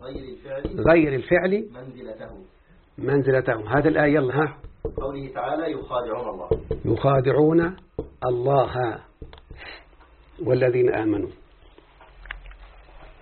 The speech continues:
Speaker 2: يا سلام. طبعًا حضرتك مش فاهم حاجة من اللي قرأته، صح؟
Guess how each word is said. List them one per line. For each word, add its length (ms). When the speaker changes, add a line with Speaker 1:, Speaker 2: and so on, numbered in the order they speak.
Speaker 2:
يا 120
سلام. 880
طبعًا 360
حضرتك 400
مش 120
فاهم 160
حاجة 260
من 60
اللي 120
قرأته، 320
صح؟ 300